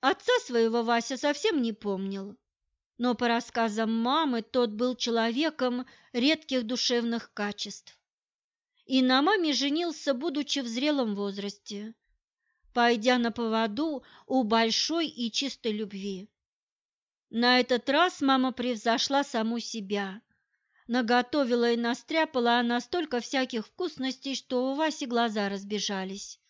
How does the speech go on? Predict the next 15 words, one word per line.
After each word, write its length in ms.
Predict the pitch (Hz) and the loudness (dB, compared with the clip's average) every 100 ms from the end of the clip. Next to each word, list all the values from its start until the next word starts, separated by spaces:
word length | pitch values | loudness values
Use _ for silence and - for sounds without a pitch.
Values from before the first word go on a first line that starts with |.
| _ _ _ _ _ _ _ _ _ | _ _ _ _ _ _ _ _ _
Тут 220 | 339 349 262 | -2 -2 0
была 340 | 311 311 311 | 4 6 6
и 100 | 294 | 6
его 200 | 294 330 | 2 2
любимая 520 | 285 262 302 285 254 | 2 2 2 2 0
курочка, 800 | - 269 254 196 - - 185 202 _ _ _ | -4 -6 -2 -2 -6 -8 -10 -12 _ _ _
и 120 | 294 277 | -2 4
жареные 500 | 330 330 320 330 320 | 8 8 6 2 4
колбаски, 960 | 320 311 226 254 226 - - 185 202 _ _ _ | 4 4 4 0 0 -8 -14 -14 -14 _ _ _
и 100 | 233 | 0
даже 300 | 226 262 247 | 4 4 2
кулебяка 680 | 247 254 254 202 277 269 240 | 0 0 0 2 2 2 -2
с 120 | 208 | -4
белыми 400 | 208 240 226 226 | 0 2 2 0
грибами. 800 | 226 240 233 226 202 190 190 208 | -2 -2 0 0 -2 -6 -10 -14